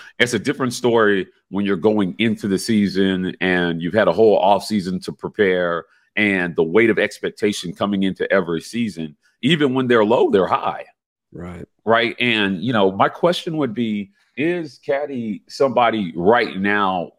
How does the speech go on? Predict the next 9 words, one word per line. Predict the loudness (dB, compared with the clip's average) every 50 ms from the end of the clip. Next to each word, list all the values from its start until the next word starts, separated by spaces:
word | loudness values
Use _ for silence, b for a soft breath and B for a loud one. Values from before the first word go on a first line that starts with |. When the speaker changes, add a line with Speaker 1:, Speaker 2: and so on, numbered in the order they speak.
| -6
Speaker 1:
who | -4 -2 -2 -2 -4 -6 -8 -10 -14 _ _ _ _ _ -4 0
Auburn | 2 2 2 2 2 0 0 0 -2
would | -4 -2
let | 0 2 2 2 2 0 -4 _ _ _ _ -16
run | -12 -6 -2 0 0 2 0 0 -2 -6 -8 -12 _ -10
the | -10 -6
program | 0 0 0 2 2 -2 -2 -2 -4
his | -4 -4 -4 -4 -6 -14
way? | -20 -20